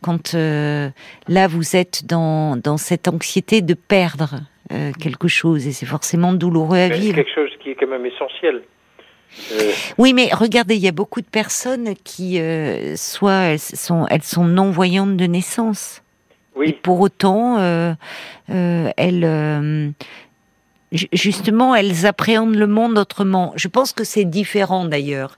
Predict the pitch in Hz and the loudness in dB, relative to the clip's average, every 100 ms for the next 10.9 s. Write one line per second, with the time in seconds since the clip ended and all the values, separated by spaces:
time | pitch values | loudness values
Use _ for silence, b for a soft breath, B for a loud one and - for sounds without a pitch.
0 | - 139 160 - 147 147 156 143 175 - | -8 -2 -2 -2 -8 -4 2 2 2 -2
1 | 139 131 131 143 165 170 - b b b | -4 -4 -4 -2 0 0 -2 b b b
2 | b 127 - 139 131 139 139 139 151 160 | b -12 -6 0 0 2 0 0 -2 -2
3 | 156 - _ _ b b b b b _ | -8 -16 _ _ b b b b b _
4 | - 135 220 220 226 233 - 143 220 175 | 0 4 6 6 4 4 4 4 2 4
5 | 220 - 180 160 151 175 185 160 143 143 | 2 4 2 2 2 2 4 4 2 0
6 | 156 160 156 160 147 180 165 180 190 196 | 2 2 4 2 4 2 4 4 4 2
7 | 175 170 151 147 135 - - b _ 147 | 2 4 4 2 0 -4 -4 b _ 0
8 | 147 143 160 151 151 135 123 _ _ _ | 2 2 2 4 2 0 -4 _ _ _
9 | _ B B - 170 202 208 214 165 - | _ B B 0 4 4 4 2 0 -2
10 | 156 147 139 143 - - - 190 160 | -2 -2 -4 -4 -6 -14 0 2 2